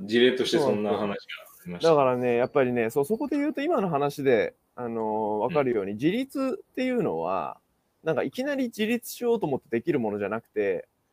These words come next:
Speaker 2: やっぱりそのゴールイメージとか何か具体的なビジョンがあった上で自立していくものだなと思ってるんですよね。
Speaker 1: うんうんうんうん。
Speaker 2: わかりますかね？その、ただ単に、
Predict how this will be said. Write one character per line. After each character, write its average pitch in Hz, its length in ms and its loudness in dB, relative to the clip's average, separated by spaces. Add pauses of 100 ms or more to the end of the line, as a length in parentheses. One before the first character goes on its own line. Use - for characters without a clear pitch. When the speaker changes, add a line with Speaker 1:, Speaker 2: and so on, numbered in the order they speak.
(320)
Speaker 2:
や 151 80 -2
っ - 20 -10
ぱ 139 120 2
り 120 80 -2
そ 123 120 -8
の 120 140 0
ゴ 185 280 2
ー 349 60 4
ル 349 60 6
イ 330 60 2
メ 339 100 -2
ー 220 80 -4
ジ 131 80 -8
と 120 120 2
か 117 80 0
何 147 200 -2
か 113 140 2
具 120 180 -6
体 320 220 -4
的 320 180 -8
な 320 100 -4
ビ 320 120 0
ジ 330 80 -2
ョ 302 60 -4
ン 202 80 -4
が - 140 -4
あ 214 40 0
っ - 60 -12 (100)
た 180 80 -4
上 180 140 0
で 156 80 0
自 120 160 -4
立 127 220 -6
し - 40 -20
て 156 80 -2
い 147 60 -2
く 143 60 -10
も 147 100 0
の 135 60 2
だ 104 100 0
な 98 180 -2
と 92 80 -8
思 104 80 -6
っ - 40 -12
て - 120 -12
る 85 100 -12
ん 78 40 -16
で 73 60 -20
す - 120 -20
よ 64 80 -16
ね。 92 240 -18 (2000)
Speaker 1:
う 147 60 -2
ん - 20 2
う 117 40 0
ん - 20 0
う 85 100 -6
ん 92 140 -4
う - 20 -8
ん。 - 20 -10
Speaker 2:
わ 131 80 -4
か 147 80 0
り 147 60 2
ま 147 100 -2
す 147 100 -12
か - 80 -6
ね？ 87 200 -10
そ 156 120 -6
の、 143 160 -2
た 269 100 -6
だ 269 160 0
単 190 280 -2
に、 117 360 -4